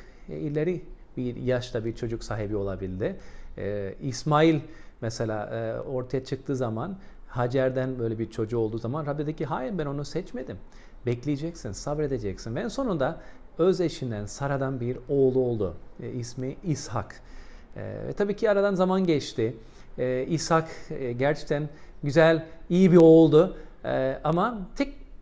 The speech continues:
İshak vardı, yani Rabbin seçmiş oğlu.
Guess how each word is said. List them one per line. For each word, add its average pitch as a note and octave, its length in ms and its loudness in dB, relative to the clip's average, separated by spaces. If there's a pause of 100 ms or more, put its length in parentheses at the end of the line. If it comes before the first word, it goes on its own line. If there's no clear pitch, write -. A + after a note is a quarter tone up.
(140)
İshak C4 380 0
vardı, B2+ 340 2
yani A#2+ 460 0
Rabbin C3+ 260 0
seçmiş D#3 480 -2
oğlu. A#2+ 500 2